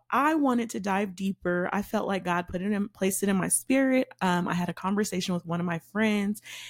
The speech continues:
and she was like, "Girl, you should do that." And we kinda, like, were talking about it. And then I told someone else, and they're like, "Yes, do that." And I was like,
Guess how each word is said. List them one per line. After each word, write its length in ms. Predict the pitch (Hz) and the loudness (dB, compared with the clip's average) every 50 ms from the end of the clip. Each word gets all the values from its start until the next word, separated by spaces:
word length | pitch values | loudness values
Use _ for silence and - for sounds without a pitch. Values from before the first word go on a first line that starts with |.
| - - | -6 -4
and 120 | 208 220 | -2 0
she 100 | - 320 | 2 2
was 160 | 320 339 302 311 | 0 2 2 0
like, 140 | 277 240 | 0 0
"Girl, 200 | 226 233 269 330 | 0 -2 0 0
you 140 | 349 294 285 | 2 2 2
should 260 | 262 - 220 196 170 | 2 2 0 -2 -2
do 300 | 175 - 247 330 440 466 453 | -2 2 4 6 6 6 6
that." 340 | 233 208 185 190 185 - - | 4 4 2 2 -2 -2 -2
And 120 | - 185 | -2 0
we 120 | 190 202 202 | 0 0 0
kinda, 260 | - 226 233 226 208 | 0 0 2 2 2
like, 260 | 196 185 170 - - | 0 -2 -4 -6 -8
were 140 | - 170 170 | -8 -8 -8
talking 560 | - - - - 202 233 - - - 247 247 | -8 -10 -8 -6 -4 -4 -4 -2 0 0 2
about 460 | 240 226 226 233 233 240 240 240 226 | 2 2 2 2 4 4 2 2 4
it. 260 | 240 240 240 233 226 262 - - - - - - _ - | 4 4 2 2 0 -4 -8 -14 -20 -20 -20 -14 _ 0
And 80 | 214 | 2
then 120 | 220 214 202 | 4 4 4
I 100 | 190 190 | 2 0
told 260 | - - 214 208 196 | -2 -2 -2 -2 -2
someone 240 | - 196 190 185 202 | -2 -2 -2 -2 -2
else, 160 | 208 208 - | -4 -4 -4
and 60 | 240 | -2
they're 80 | 254 233 | -2 0
like, 160 | 202 196 - | -2 -2 -2
"Yes, 320 | 247 277 254 - - - - | -4 -4 -4 -6 -8 -6 -2
do 300 | - 247 294 339 349 330 | 0 4 6 6 6 6
that." 300 | 285 226 196 - - - | 6 4 2 0 -2 -4
And 120 | 185 202 | -2 -2
I 60 | 214 262 | -2 0
was 240 | 254 262 226 208 | 0 -2 -2 -2
like, 400 | 202 202 202 202 202 196 - - | -4 -4 -2 -2 -4 -6 -8 -14